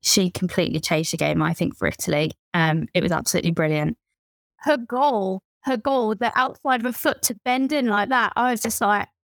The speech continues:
Speaker 1: It, it was, it, it was very, very special. Um, it was great to watch, 'cause obviously, I mean, even still, there was eight thousand fans in, in the stadium at that point, which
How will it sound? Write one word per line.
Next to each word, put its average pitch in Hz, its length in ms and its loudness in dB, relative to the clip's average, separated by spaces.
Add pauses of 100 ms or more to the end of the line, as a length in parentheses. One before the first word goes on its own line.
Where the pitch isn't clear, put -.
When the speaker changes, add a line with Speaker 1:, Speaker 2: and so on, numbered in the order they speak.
(120)
Speaker 1:
It, 247 200 0 (120)
it 247 140 -2
was, 240 320 -2 (340)
it, - 240 -2 (460)
it 226 100 0
was 226 160 0
very, 202 540 0
very 175 400 0
special. 160 580 0 (160)
Um, 165 420 2
it - 120 2
was 196 180 0
great 175 360 0
to 175 140 -2
watch, 156 360 0
'cause 185 160 0
obviously, 180 720 0
I 208 80 2
mean, 214 320 0 (140)
even 233 340 2
still, 202 240 0
there 175 80 2
was 170 160 -4
eight 254 200 -2
thousand 185 360 0
fans 196 320 0
in, 170 200 2
in 180 120 2
the 170 60 0
stadium 180 460 0
at - 60 -2
that 170 220 -2
point, 160 240 0
which - 360 0